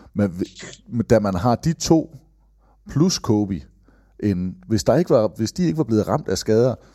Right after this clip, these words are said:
jeg siger ikke, at de har vundet to mesterskaber, men de kunne måske godt have vundet et andet mesterskab, og så havde det her,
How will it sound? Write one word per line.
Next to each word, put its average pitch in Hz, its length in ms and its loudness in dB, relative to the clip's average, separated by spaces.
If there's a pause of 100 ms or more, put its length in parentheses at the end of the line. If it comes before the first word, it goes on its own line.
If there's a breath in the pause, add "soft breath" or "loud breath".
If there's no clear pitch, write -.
(960 soft breath)
jeg - 80 -6
siger 175 280 4
ikke, 147 120 2
at 139 100 -2
de 113 60 0
har 104 60 2
vundet 110 300 0
to 127 140 0
mesterskaber, 95 720 -2
men 92 160 -2
de 92 100 -4
kunne 90 140 -6
måske 147 280 0
godt 127 180 4
have 117 80 2
vundet 117 220 0
et 110 60 2
andet 117 200 0
mesterskab, 107 340 -2
og 85 100 -4
så 127 140 2
havde 127 200 4
det 120 160 0
her, 117 240 2